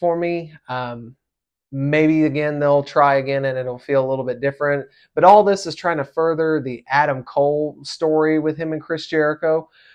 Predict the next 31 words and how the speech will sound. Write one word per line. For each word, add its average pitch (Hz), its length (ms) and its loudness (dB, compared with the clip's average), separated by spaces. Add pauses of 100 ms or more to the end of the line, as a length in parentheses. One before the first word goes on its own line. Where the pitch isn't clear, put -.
(260)
which, 170 320 2
did 170 300 -2
anybody 330 320 0
else 370 200 0
find 262 280 4
it 262 80 4
ironic 226 580 4
that 151 300 0
Adam 185 320 4
Cole 202 240 4
comes 185 320 -2
out 175 260 4
at 170 120 0
the 170 80 -2
very 160 440 2
end 170 240 -2
to 147 100 -18
console 165 520 0
Keith 180 320 -8
Lee, 156 500 -2
and 139 140 2
it 131 80 -2
was 135 180 -6
rumored 156 600 -2
that 135 340 0 (280)
plans 156 380 0
with 139 100 -4
W 151 220 4
W 147 320 0
E 147 400 -2
involved 135 560 -4